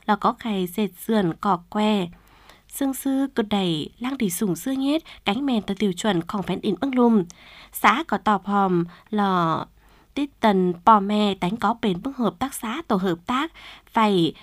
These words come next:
lò khải ó bưng tàng trường té có que đai tẹt mặn cánh đẩy xã sung hơn. Cái nỉ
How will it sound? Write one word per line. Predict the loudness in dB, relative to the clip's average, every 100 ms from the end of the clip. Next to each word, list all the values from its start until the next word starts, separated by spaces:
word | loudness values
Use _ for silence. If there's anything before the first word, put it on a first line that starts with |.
| -4
lò | 0 0
khải | 0 -4 -2 0 2 0 -4 -4
ó | -4 -4 -6 -6
bưng | -6
tàng | -4 -4 -4
trường | -2 0 0 -2
té | -4
có | -4 -6 -2
que | -2 0
đai | -2 -4
tẹt | -4 -6
mặn | -2 -2 -2 -6 -12 -4
cánh | -2 -2 -2
đẩy | -6 -4
xã | -4 -4
sung | -2 -2
hơn. | 2 4 4 2 _ _ _ _ _ _ _ _ _ _ _ -20 -20 -20 -20 -20 -4
Cái | 0 4
nỉ | 6 6